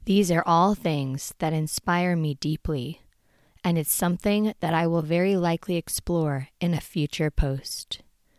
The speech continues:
At this moment, however, I'm drawn to Mary. I'm always drawn to Mary,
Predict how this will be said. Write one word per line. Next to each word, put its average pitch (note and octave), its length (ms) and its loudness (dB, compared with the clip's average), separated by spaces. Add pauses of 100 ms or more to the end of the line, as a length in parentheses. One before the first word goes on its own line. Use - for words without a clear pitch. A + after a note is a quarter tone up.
(540)
At F3 240 0
this A3 300 2
moment, C#3 380 -2
however, C3+ 640 -6 (640)
I'm D3+ 240 0
drawn D3 540 0 (120)
to F3 140 -2
Mary. C3+ 600 -4 (1300)
I'm E3+ 240 4
always F3+ 420 8
drawn C#3+ 340 0
to D3+ 120 -2
Mary, D3 460 -2